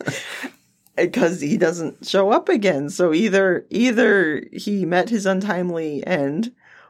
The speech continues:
or maybe he got taken away because he was just being so negligent with them. I don't know, but it was a little <laughs> depressing.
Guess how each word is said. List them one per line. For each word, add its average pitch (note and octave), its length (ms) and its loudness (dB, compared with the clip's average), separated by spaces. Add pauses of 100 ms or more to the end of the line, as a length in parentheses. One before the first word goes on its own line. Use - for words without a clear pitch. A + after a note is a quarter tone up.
or D#3 500 6
maybe D#3 720 2
he C3+ 760 -2
got C3+ 260 2
taken D3+ 300 0
away C3 380 4
because B2+ 360 -2
he B2+ 100 0
was B2+ 180 -2
just B2 160 -8
being A#2+ 160 0
so A#2 120 -2
negligent - 540 -4
with - 140 -8
them. - 180 -4 (100)
I D#3+ 160 2
don't C#4+ 200 4
know, B3+ 220 6
but D3+ 160 2
it E3 40 2
was F3+ 140 4
a G#3 40 0
little B3 140 4
<laughs> A3 120 2
depressing. - 520 -2